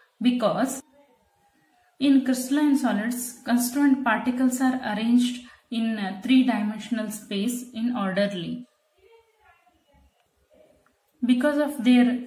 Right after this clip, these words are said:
ordered arrangement, crystalline solids have a definite shape. But amorphous solids do not have a regular arrangement of constituent particles. Therefore, they don't have the definite geometry.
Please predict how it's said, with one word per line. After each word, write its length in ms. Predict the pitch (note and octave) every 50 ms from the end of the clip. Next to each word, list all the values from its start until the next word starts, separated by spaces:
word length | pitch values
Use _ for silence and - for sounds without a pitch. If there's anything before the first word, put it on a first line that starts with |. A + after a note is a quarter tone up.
| - -
ordered 480 | A3+ A3+ A#3 A#3 A3+ C4+ C#4+ C#4+ B3
arrangement, 800 | A#3+ B3 A3 G#3 G#3+ A3+ G#3 F#3+ G3+ A3+ A#3+ C4+ - - - - - - _ _ _
crystalline 500 | B3 A#3+ B3 - - B3+ C4 B3+ B3 B3
solids 400 | B3 A#3+ G#3+ G#3 G#3+ G#3 - -
have 200 | G#3+ G#3 G3+ G3+
a 60 | G3+
definite 460 | F#3 G3 F#3+ - - G3+ F#3+ F3+ F#3
shape. 320 | - - F#3+ E3+ E3+ - - _ _ _ _ _ _ _ _
But 200 | - B3 A#3+ B3
amorphous 680 | B3 A3+ A#3 B3+ C#4+ C#4+ - - D#4 D#4+ - - - - - - _
solids 540 | - - B3 A3+ A3 A3 A#3+ B3 A#3+ - A3
do 180 | G3 A3+ A#3
not 240 | A3+ A#3+ B3 B3 A#3+
have 200 | A#3 A3+ G#3 G#3
a 80 | G#3+ G3+
regular 320 | G3 F3+ G3 G#3 A3 A3
arrangement 580 | G#3 G3+ F3+ G3 G3+ G3+ G3 G3 G3 F#3 F3+ G3
of 180 | F#3+ G3 -
constituent 500 | - F#3 F#3 F#3 - - G3+ F#3 F#3 F#3
particles. 560 | F#3 F3+ F3+ F3+ F#3+ - A#3+ D4 B3+ B3 - - _ _ _ _ _ _ B3
Therefore, 420 | C4+ D4+ C#4+ - - D4 D4+ C4
they 200 | G3+ G#3 A3+ G#3
don't 300 | F3+ A3 A#3 B3 B3 B3
have 240 | B3 A#3 G#3+ G3+ F#3
the 80 | G3+
definite 500 | F#3+ G#3 G#3 G#3 - A#3 B3 B3 A#3+ B3
geometry. 720 | - A3 G#3+ G3 F#3 F#3+ F#3 F#3 F#3 E3+ E3+ E3 - -